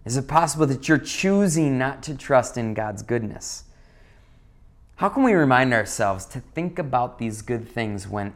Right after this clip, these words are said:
anxiety is hitting us? Today, what I wanna do is I wanna, I want us to ask God to help us think through the right questions when anxiety hits.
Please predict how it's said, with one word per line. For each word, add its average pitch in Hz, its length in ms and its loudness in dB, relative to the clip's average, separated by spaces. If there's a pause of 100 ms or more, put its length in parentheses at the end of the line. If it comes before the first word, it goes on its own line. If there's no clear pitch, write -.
anxiety 107 680 -2
is 95 140 -8
hitting 95 300 -14
us? - 320 -12 (640)
Today, 202 240 8
what 196 100 12
I 175 40 10
wanna 147 200 8
do 127 80 2
is 120 80 0
I 131 60 4
wanna, 156 220 0 (180)
I 147 60 -4
want 190 120 2
us 185 120 -2
to - 120 -6
ask 131 280 0
God 107 300 2 (260)
to - 60 -12
help 143 220 0
us 135 160 -4
think 160 400 -4
through 147 300 -2
the 113 120 -2
right 110 460 0
questions 127 880 -6 (680)
when 131 200 4
anxiety 107 540 2
hits. - 500 -14